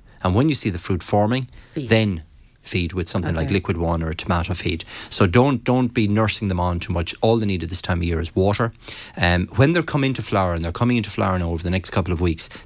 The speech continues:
Speaker 1: they need the bees. So you need to, if you have them in your glass house or tunnel or whatever, you need to open up the windows, open up the doors, or bring the plants outside and let the bees at them.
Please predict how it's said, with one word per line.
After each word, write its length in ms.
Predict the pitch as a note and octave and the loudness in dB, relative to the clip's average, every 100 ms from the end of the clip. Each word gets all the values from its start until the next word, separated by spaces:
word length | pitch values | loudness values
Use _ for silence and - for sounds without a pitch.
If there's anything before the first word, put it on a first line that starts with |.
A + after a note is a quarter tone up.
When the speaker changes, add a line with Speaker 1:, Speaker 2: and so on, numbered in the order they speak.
| - | 0
Speaker 1:
they 80 | |
need 200 | G2 G2+ | 2 2
the 80 | F2+ | 2
bees. 400 | F2 D#2+ E2+ - - - - - | 0 -2 -2 -6 -10 -20 -18 -4
So 60 | F#2+ | 2
you 80 | F2 | 4
need 160 | G#2+ G#2+ | 4 0
to, 80 | - | -4
if 100 | - | -2
you 60 | F#2 | -2
have 80 | |
them 100 | F2 | 2
in 80 | A2 | 2
your 100 | A#2+ | 2
glass 340 | G2 G#2+ G2+ - | 2 2 2 0
house 180 | F#2+ - | -2 -4
or 60 | |
tunnel 420 | F2 - G2 F2+ E2+ - - | -4 -2 0 0 -2 -8 -2
or 100 | F2 | 2
whatever, 240 | F2+ F2 | 4 2
you 100 | E2 | 0
need 120 | E2 E2 | 0 -2
to 100 | - | 0
open 220 | B2+ A#2+ | 0 2
up 100 | G2+ | -2
the 80 | - | 0
windows, 420 | F#2 F2 F2+ E2 - | 0 0 0 0 0
open 220 | A#2 G2 | 0 0
up 100 | E2+ | 0
the 80 | E2+ | 0
doors, 440 | F2+ F2 E2+ - - - | 2 2 2 -2 -8 -4
or 160 | - F2 | 2 4
bring 180 | G#2 | 4
the 80 | G2 | 2
plants 320 | - E2+ E2+ | 0 -2 0
outside 500 | F2 D#2+ - E2+ D#2+ - | -2 -2 -2 0 -2 -2
and 80 | F#2 | -2
let 140 | E2+ | -2
the 80 | - | -2
bees 280 | F2+ E2+ E2 | -2 0 0
at 180 | D#2+ - | -2 -2
them. 160 | - | -6